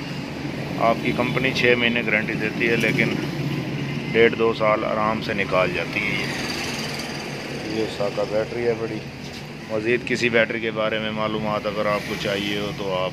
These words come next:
हमारे से रब्ता कर सकते हैं, ठीक है। आप फ़िलहाल आपको एक सौ दस सोलर फुजीका के बारे में मालूमात आपको दी है। बाकी मुख्तलिफ़ बैटरियों की मालूमात भी हमारे चैनल पर मौजूद है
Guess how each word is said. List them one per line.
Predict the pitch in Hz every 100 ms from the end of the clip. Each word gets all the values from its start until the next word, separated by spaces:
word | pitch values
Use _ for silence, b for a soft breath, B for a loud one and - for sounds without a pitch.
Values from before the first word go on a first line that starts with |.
| -
हमारे | 98 95 92
से | 101
रब्ता | 92 92 92 85
कर | 90
सकते | 90 107 - 107
हैं, | 98 92 - - - - - - - - - - - -
ठीक | 98 104
है। | 101 95
आप | 95 90 - - - - - - - - - - - -
फ़िलहाल | 107 104 101 104 110 113
आपको | 113 110 113 120
एक | 117 113
सौ | 117 107
दस | 113 - - - 151 104 98 - -
सोलर | 113 113 110 - - - - - - 135 135 - - - - - - - -
फुजीका | 104 110 113
के | 107
बारे | 101 98
में | 98
मालूमात | 98 101 107 107 104
आपको | 107 104 110
दी | 107
है। | 104 104
बाकी | 101 101 - 104 101 - -
मुख्तलिफ़ | 117 - 123 117
बैटरियों | 110 107 107 107
की | 107
मालूमात | 104 101 104 101 98
भी | 98 98
हमारे | 95 98 95
चैनल | 104 101 104
पर | 110 113
मौजूद | 110 113 113
है | 113